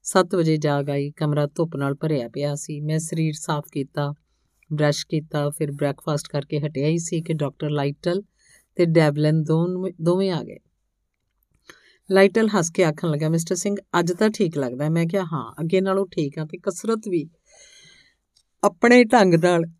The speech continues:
ਹੋਰ ਕਰਨ ਲੱਗ ਪਿਆ। ਪੈਰ ਉੱਪਰ ਥੱਲੇ ਵੀਹ ਵਾਰ ਦੀ ਜਗ੍ਹਾ ਤੀਹ ਵਾਰ ਕੀਤਾ ਹੈ।" ਉਹ ਬਹੁਤ ਖੁਸ਼ ਹੋਇਆ। ਅੱਜ ਸਿਸਟਰ ਮੋਨਿਕਾ ਦੀ ਡਿਊਟੀ ਸੀ। ਡਾਕਟਰ ਕਹਿਣ ਲੱਗਾ, "ਮਿਸਟਰ ਸਿੰਘ ਨੇ ਕਸਰਤ ਆਪਣੇ ਆਪ ਕਰਨੀ ਹੈ, ਕਿਸੇ ਨੂੰ ਕੋਲ ਨਹੀਂ ਆਉਣ ਦੇਣਾ।"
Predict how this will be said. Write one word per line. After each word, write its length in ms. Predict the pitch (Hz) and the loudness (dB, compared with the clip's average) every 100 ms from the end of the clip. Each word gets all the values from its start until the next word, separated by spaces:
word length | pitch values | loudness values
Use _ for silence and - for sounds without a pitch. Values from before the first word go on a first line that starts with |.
| - _ _ _ _ - | -20 _ _ _ _ 6
ਹੋਰ 240 | 208 214 208 | 10 10 8
ਕਰਨ 280 | 190 180 180 | 2 2 2
ਲੱਗ 140 | 160 - | 0 -2
ਪਿਆ। 160 | 131 - _ _ _ _ _ - | -8 -8 _ _ _ _ _ 0
ਪੈਰ 240 | 175 175 | 4 4
ਉੱਪਰ 300 | 170 165 175 | 4 2 0
ਥੱਲੇ 440 | 165 170 147 147 180 | 2 2 2 2 -2
ਵੀਹ 240 | 165 185 220 | -2 2 4
ਵਾਰ 280 | 202 175 170 | 6 4 2
ਦੀ 200 | 165 165 | 0 2
ਜਗ੍ਹਾ 240 | 160 180 | 2 2
ਤੀਹ 320 | 170 220 247 | 0 0 2
ਵਾਰ 200 | 233 180 | 2 2
ਕੀਤਾ 300 | 165 156 - | 0 -4 -4
ਹੈ।" 100 | - - - | -16 -14 -8
ਉਹ 120 | 180 | -2
ਬਹੁਤ 240 | 170 180 | -2 -2
ਖੁਸ਼ 280 | - 165 165 | -2 -2 -2
ਹੋਇਆ। 240 | 151 165 - _ _ _ _ _ - 190 | -6 -8 -20 _ _ _ _ _ 0 0
ਅੱਜ 80 | |
ਸਿਸਟਰ 380 | 185 175 170 185 | 4 0 2 2
ਮੋਨਿਕਾ 420 | 170 147 147 170 | 2 2 0 0
ਦੀ 120 | 165 180 | 0 0
ਡਿਊਟੀ 340 | 175 165 175 | -2 0 -4
ਸੀ। 320 | 170 165 170 - 165 | -2 -4 -4 -8 -4
ਡਾਕਟਰ 300 | 160 165 165 | -4 -2 -2
ਕਹਿਣ 200 | 175 170 | 0 0
ਲੱਗਾ, 300 | 165 151 165 - _ _ _ - | 0 -2 -6 -8 _ _ _ -2
"ਮਿਸਟਰ 220 | 196 226 | 2 4
ਸਿੰਘ 340 | 214 214 208 214 | 4 4 4 6
ਨੇ 160 | 196 196 | 4 2
ਕਸਰਤ 400 | 175 170 180 170 | 0 2 2 2
ਆਪਣੇ 280 | 165 165 151 | 0 2 2
ਆਪ 160 | 143 - | 0 -2
ਕਰਨੀ 280 | 165 180 | -2 0
ਹੈ, 80 | 196 | -4
ਕਿਸੇ 280 | 185 170 175 | -2 -2 0
ਨੂੰ 120 | 165 | -2
ਕੋਲ 260 | 165 156 156 | 2 2 2
ਨਹੀਂ 140 | 170 | 2
ਆਉਣ 200 | 156 127 | 0 -4
ਦੇਣਾ।" 280 | 117 110 | -8 -14